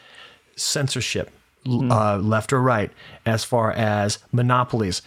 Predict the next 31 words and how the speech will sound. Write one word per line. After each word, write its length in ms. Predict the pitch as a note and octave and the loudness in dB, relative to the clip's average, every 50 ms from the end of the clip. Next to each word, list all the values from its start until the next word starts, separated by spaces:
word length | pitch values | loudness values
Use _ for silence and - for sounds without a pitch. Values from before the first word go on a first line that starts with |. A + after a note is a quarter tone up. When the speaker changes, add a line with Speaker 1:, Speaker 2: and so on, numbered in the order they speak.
| - - | -6 -2
Speaker 1:
left 340 | A2+ A2 A2 A2+ A2 - - | 0 0 0 0 0 0 0
or 100 | B2+ A#2+ | 0 2
right, 300 | B2 A#2+ A#2 G#2 - - - - - - | 2 0 0 0 -2 -4 -8 -10 -4 0
government 400 | A#2 B2 A#2 C3 C#3+ C#3 D3 C#3 | 0 2 4 4 2 2 0 2
control, 520 | - C#3+ C3 - - - C3 C3 C#3 C3+ A#2+ | 0 0 0 2 2 2 2 4 2 2 2
left 260 | A2 G2+ G2 - - | 0 0 -2 -2 -2
or 40 | G2 | -2
right? 140 | F#2 F2+ | 0 0
A 60 | G2+ A2 | 2 2
lot 160 | A#2+ B2+ C#3+ | 4 4 4
of 60 | D3 | 4
them 160 | D#3 D#3 C#3+ | 2 2 2
are, 180 | C3+ B2 A2 - - | 2 0 0 -2 -2
are 100 | A2+ A2+ | -2 0
going 360 | G#2+ B2+ B2+ B2+ C3 B2+ B2+ | 0 2 2 2 2 0 0
to 320 | A#2+ - - B2 A#2+ A2+ G#2+ - - - - | -2 -2 0 0 0 0 -2 -4 -12 -18 -10
Sweden 580 | - - - - C3 C3 D3 D3 C3+ A#2+ A2+ A2 | -8 -6 -6 -2 0 2 2 2 4 2 2 2
or 140 | G#2 G#2+ G#2+ | 2 0 0
countries 580 | - - B2 B2+ B2 - - B2 A2+ G#2+ G#2 | 0 0 0 0 0 0 0 0 0 0 0
Speaker 2:
Mm. 20 | C#3 | 0
Speaker 1:
that 340 | A2+ G#2+ G2+ F#2+ F#2 - - - - - - - - - - - - | 2 2 2 0 -2 -6 -12 -16 -20 -20 -20 -20 -20 -20 -8 -6 -2
essentially 300 | A2 A#2+ A#2+ - A2+ A2 | -2 -2 -2 -2 -2 -4
take 260 | - - F3+ F3 - | -2 0 0 0 2
care 220 | - C#3+ C3+ A2+ | 2 2 2 2
of 100 | G#2+ F#2+ | 2 0
the 100 | G2+ G2+ | 0 -2
poor, 500 | F2+ - A2 G#2+ G2 F#2+ G2 F#2+ F#2 - - - - - - - | 0 0 0 0 2 2 0 0 -2 -4 -8 -14 -18 -18 -8 -4
have 240 | - C3 C#3 C#3 C#3 | 0 0 2 2 2
less 280 | C#3 C3+ B2+ - - | 2 2 0 0 -4
tax 340 | - - A#2+ A2 G#2 - - | -4 -2 -2 -2 -2 -2 -4
burden, 540 | - - A2 G#2 G2+ G2 G2 F#2+ F#2 F#2 | -2 0 0 0 2 2 0 0 0 -2